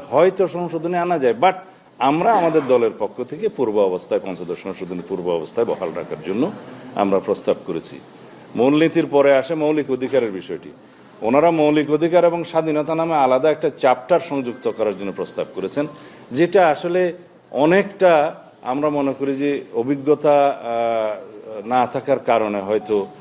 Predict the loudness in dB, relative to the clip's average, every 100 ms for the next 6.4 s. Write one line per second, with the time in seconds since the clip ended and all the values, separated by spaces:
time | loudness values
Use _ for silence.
0 | -20 -12 0 2 2 0 2 2 0 -2
1 | -4 -4 -4 -4 -2 0 -2 -2 0 0
2 | 0 -4 -4 -4 -6 -6 -4 -4 -2 -2
3 | -2 -4 -4 -2 -2 -2 -4 -4 -4 -2
4 | -2 -2 -8 -12 0 2 2 2 2 0
5 | 0 0 0 0 -2 -6 -2 0 0 -4
6 | -6 -6 -6